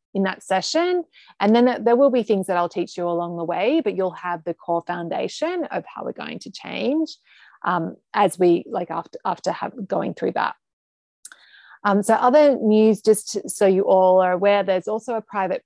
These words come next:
podcast feed. So everything that we do, I publish, strip out the audio and publish that as a, as an audio. And so you'll be able to, um, subscribe to that. And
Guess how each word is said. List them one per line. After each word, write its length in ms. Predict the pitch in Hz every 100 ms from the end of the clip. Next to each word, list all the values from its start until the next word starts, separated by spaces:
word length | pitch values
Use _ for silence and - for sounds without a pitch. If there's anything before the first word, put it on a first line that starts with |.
| -
podcast 640 | 180 - 254 277 262 - - _
feed. 600 | - 285 320 320 311 - -
So 580 | - 190 185 185 185 170 _ _ -
everything 560 | 214 233 226 214 202
that 200 | 185 180 -
we 340 | 190 185 175
do, 300 | 160 180 180
I 100 | 185
publish, 480 | - - 170 180 175
strip 280 | - - 190
out 160 | -
the 100 | -
audio 560 | - 185 196 254 320 320
and 240 | 233 185 - -
publish 320 | 175 185 -
that 160 | 180
as 220 | - 175 180
a, 220 | 175 175 - - -
as 160 | 190
an 100 | 175
audio. 500 | - 220 247 247 254 - _ _ _
And 320 | 185 180 185 - - -
so 180 | - 190
you'll 260 | 190 185 -
be 100 | 196
able 160 | 185
to, 220 | 185 190 - 208 -
um, 300 | 190 180 190
subscribe 580 | - 175 - 190 185 180
to 120 | -
that. 440 | 190 - 285 339 - _ _ _ -
And 360 | 190 190 190